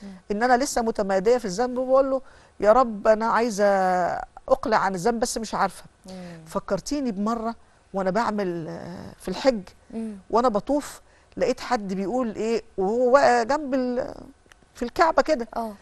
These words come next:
Speaker 2: "يا رب، إن كنت عايزني أبطل السجاير، خليني أبطلها، إن كنت مش عايزني، يا رب، دي حاجة ترجع لك." معقول؟ هو ده الإقلاع عن الذنب اللي هو بيعمله
Speaker 1: مم.
Speaker 2: هيبقى بالطريقة دي؟
Speaker 1: أكيد لأ.
Speaker 2: لا، أنا استغربت والله، ومشيت
Speaker 1: مم.
Speaker 2: وقلت: "ده في حاجة غلط،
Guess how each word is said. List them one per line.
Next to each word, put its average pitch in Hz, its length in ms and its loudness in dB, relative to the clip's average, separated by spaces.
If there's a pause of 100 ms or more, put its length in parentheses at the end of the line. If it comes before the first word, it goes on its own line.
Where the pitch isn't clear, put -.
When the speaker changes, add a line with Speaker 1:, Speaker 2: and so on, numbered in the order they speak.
(340)
Speaker 2:
"يا 240 100 4
رب، 254 280 0
إن 240 100 -2
كنت 285 320 0
عايزني 254 320 4
أبطل 247 340 0
السجاير، 311 600 0 (320)
خليني 269 320 2
أبطلها، 214 380 2
إن 208 60 -4
كنت - 220 -2
مش 262 120 0
عايزني، 311 300 6
يا 247 120 6
رب، 262 180 2
دي 226 120 -2
حاجة 233 160 2
ترجع 175 320 -4
لك." - 60 -12 (100)
معقول؟ 214 340 2 (640)
هو 247 340 4
ده 190 220 2 (260)
الإقلاع 214 500 2
عن 220 220 2
الذنب 214 480 0
اللي 208 120 2
هو 233 80 6
بيعمله 196 460 2 (220)
Speaker 1:
مم. 214 200 -10
Speaker 2:
هيبقى 214 240 -2
بالطريقة 214 360 -2
دي؟ 247 160 -4 (320)
Speaker 1:
أكيد 233 300 -14
لأ. 220 80 -10 (280)
Speaker 2:
لا، 214 200 2
أنا 208 120 0
استغربت 196 540 -2
والله، 185 340 0
ومشيت 214 420 -6
Speaker 1:
مم. 170 60 -6
Speaker 2:
وقلت: 190 280 -6
"ده 175 200 -4
في 220 460 -10
حاجة 196 320 -6
غلط، 185 260 -6